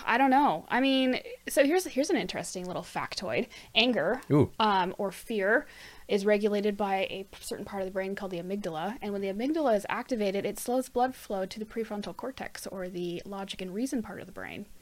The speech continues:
Speaker 1: So when we have, like, people who are on trial for, like, murder out of passion, I mean, there's a biological basis for it. And it's the same thing. War crimes, too. I mean, it's crazy. It's not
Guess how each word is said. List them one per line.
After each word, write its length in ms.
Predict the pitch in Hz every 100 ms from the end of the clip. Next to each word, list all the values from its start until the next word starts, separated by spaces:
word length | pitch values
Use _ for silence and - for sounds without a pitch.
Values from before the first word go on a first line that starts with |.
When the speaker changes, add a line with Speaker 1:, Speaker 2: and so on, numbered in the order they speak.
| - - - - -
Speaker 1:
So 760 | - 226 208 196 190 180 175 - - - - _ 202
when 200 | 214 208
we 160 | 220
have, 180 | 214 214
like, 280 | 208 190 - - - - - - -
people 260 | 220 220
who 60 | 208
are 100 | 202
on 120 | 190
trial 420 | 196 190 202 208
for, 160 | 208 196
like, 280 | 180 175 - - -
murder 460 | 196 190 190 196
out 140 | 185 175
of 120 | -
passion, 760 | - - 180 - 330 370 403 - -
I 160 | 240 269
mean, 480 | 302 330 320 285 254
there's 220 | 302 302
a 60 |
biological 640 | 262 277 269 262 247 - 202
basis 480 | 202 294 - - -
for 260 | - 151
it. 240 | - - -
And 140 | 220 240
it's 80 | 233
the 100 | 240
same 300 | 247 214 208
thing. 480 | 277 320 202 - - - - - -
War 160 | 220
crimes, 480 | 285 196 196 220 214
too. 380 | - 285 233 -
I 140 | 185
mean, 240 | 233 247 240
it's 180 | 226 -
crazy. 380 | - 294 240 151
It's 240 | 226 -
not 540 | 240 277 466 359 359